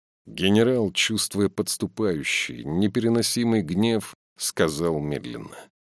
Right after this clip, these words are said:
«А в том, какие потери будут при окружении, тоже вы заинтересованы?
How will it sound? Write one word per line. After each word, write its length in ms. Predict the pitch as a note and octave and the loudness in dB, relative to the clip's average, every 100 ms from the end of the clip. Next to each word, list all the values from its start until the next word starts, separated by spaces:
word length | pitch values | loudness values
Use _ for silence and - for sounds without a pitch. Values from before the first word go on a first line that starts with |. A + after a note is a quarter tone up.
| _ _ _ _ _ | _ _ _ _ _
«А 140 | F#2 F2 | 2 2
в 140 | - | 0
том, 300 | - G2+ F2+ | 2 2 4
какие 540 | - F2 - F#2 E2+ | 2 -2 -2 0 0
потери 760 | D#2+ - E2 - - A2 A#1 G#1+ | 0 -4 -6 -6 0 0 0 -6
будут 500 | B1 C2 C2 C2+ - | -10 -10 -8 -12 -4
при 180 | - D#2 | -2 0
окружении, 960 | C2+ - D#2+ C#2+ C#2 A#1+ B1 - - _ _ _ _ _ | -2 -4 -6 -4 -6 -8 -10 -14 -18 _ _ _ _ _
тоже 420 | F#2 G#2+ C#3+ D#3 | 2 4 4 0
вы 180 | A2+ E2 | 0 -2
заинтересованы? 1200 | C2 D2+ C#2+ - C#2 C#2+ - A#1+ A1 G#1+ - - | -2 -4 -4 -6 -6 -4 -4 -8 -10 -14 -16 -20